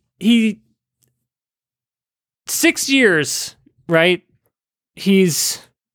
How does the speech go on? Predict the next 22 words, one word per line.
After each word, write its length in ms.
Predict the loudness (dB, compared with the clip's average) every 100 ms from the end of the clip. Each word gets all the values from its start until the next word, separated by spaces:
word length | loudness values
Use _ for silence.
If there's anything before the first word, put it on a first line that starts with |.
| _
he's 240 | -6 -4
been 120 | -2 -2
just 200 | -4 0
grinding 380 | 0 2 0
away 260 | 2 2 2
at 100 | -2
this. 400 | -6 -10 -14 -18 _ _ _ _ _ _ _ _ -6
And 640 | -2 0 0 0 -4 -6
the 80 | -8
team, 640 | -2 2 2 2 0 -4 -12 _ _ _ _ _ _ _
Mercedes, 840 | -6 0 2 2 -2 -2 -8 -12 _ _ _ _ _ _ _ _
they'd 180 | -2 -2
set 240 | 0 0 0
him, 240 | -2 -8 _ _ -2
like, 200 | -2 0
a 40 |
lot 260 | 0 2 0
of 60 |
hard 340 | -4 -2 -2 -2
targets 460 | -4 -2 -4 -8 -12
to 80 |
hit. 240 | -10 -10